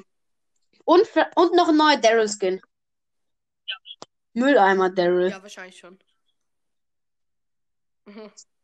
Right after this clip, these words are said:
Speaker 2: Aber wahrscheinlich noch
Speaker 1: Ja.
Speaker 2: so dreißig Gems.
Speaker 1: Oha, das ist zu krass, dieses Bild.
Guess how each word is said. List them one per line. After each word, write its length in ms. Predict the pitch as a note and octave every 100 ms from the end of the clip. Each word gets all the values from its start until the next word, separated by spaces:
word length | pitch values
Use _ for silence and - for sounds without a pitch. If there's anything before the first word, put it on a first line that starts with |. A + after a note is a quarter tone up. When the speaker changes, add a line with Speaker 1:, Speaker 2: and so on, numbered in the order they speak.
| _ _ _ _ _ -
Speaker 2:
Aber 120 | G#3+
wahrscheinlich 340 | B3 C4 C#4 -
noch 80 |
Speaker 1:
Ja. 180 | A3 A4
Speaker 2:
so 40 | -
dreißig 320 | G#3 - _
Gems. 220 | F3+ G3
Speaker 1:
Oha, 560 | B3 B3 B3 G3 G#3+ G#3 - _
das 280 | A#3 B3 -
ist 320 | - - -
zu 320 | - - D4+
krass, 400 | D4+ - C4 A#3+
dieses 360 | - A3 G#3 G#3
Bild. 400 | G#3+ G3+ G3+